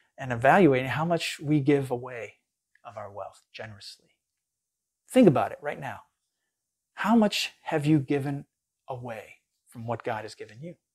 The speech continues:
And I'm not even talking about if you have an income, like you're working, but from what you receive, from gifts of others or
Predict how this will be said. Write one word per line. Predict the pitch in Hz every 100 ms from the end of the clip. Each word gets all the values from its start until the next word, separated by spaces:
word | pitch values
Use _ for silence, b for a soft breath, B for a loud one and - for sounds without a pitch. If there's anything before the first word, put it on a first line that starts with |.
| _ _ _ _ _ _ _ _ _ _ _ _
And | 120
I'm | 147
not | 247
even | 240 190
talking | 170 160 165
about | 143 127 123
if | 123 139
you |
have | 127 131 123
an | 117 -
income, | 185 214 - 101 _ _
like | 113 110 139
you're |
working, | 120 151 202 - - _ _ _ _ _ _ _ _ -
but | 165 -
from | - 165 165
what | 185 185 -
you | 160 165
receive, | 165 - 233 269 - - _ _ _
from | - 147 139 117
gifts | 160 175 - -
of | 139
others | 165 175 120 113 120
or | 110